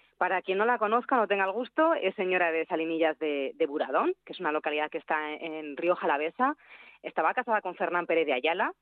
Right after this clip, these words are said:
con un miembro importante también de esta, de esta conocidísima familia,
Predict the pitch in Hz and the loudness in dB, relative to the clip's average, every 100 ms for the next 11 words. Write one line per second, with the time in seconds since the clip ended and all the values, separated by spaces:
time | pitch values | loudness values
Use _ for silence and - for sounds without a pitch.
0 | _ _ 156 160 160 156 151 151 170 160 | _ _ -8 -6 -4 -6 -6 -4 -2 -2
1 | 151 160 190 190 165 160 160 156 160 156 | -2 -4 -2 -2 -4 -4 -4 -4 -2 -2
2 | 156 160 - _ 143 160 170 156 165 156 | -4 -12 -14 _ -8 -4 -2 -2 -4 -4
3 | 180 214 220 175 165 151 160 180 240 | -8 -6 -2 -4 -4 -6 -2 -2 -2